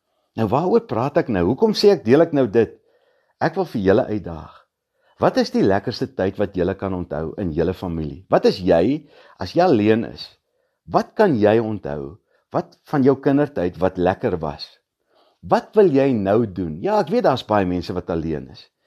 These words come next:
En as jy alleen is, kan mens baie maklik bitter word. Maar jy kan ook beter word. Want jy kan besef, hierdie alleentyd is nou 'n seisoen in my lewe wat ek die mense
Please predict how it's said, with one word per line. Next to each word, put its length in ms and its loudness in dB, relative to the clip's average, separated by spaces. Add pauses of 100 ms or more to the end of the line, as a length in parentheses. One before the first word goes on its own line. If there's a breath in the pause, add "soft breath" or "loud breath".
(200 soft breath)
En 140 2
as 100 -2
jy 80 8
alleen 320 4
is, 80 -6
kan 200 -2
mens 160 -2
baie 200 0
maklik 400 -4
bitter 320 0
word. 320 -14 (640)
Maar 120 4
jy 80 2
kan 140 2
ook 140 -4
beter 340 0
word. 240 -12 (600)
Want 140 0
jy 120 6
kan 140 0
besef, 420 -2 (480)
hierdie 200 0
alleentyd 540 2
is 140 -6
nou 140 0
'n 40 -2
seisoen 380 -2
in 80 -2
my 80 2
lewe 340 0
wat 200 -4
ek 180 -4
die 100 2
mense 400 -2